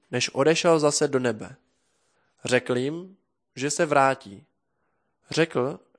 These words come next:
že bychom měli být jako služebníci, kteří čekají,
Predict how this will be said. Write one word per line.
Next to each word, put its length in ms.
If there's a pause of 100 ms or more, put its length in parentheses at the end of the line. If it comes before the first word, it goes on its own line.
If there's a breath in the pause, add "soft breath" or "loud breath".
že 180
bychom 300
měli 260
být 460 (260)
jako 240
služebníci, 920 (360)
kteří 380
čekají, 680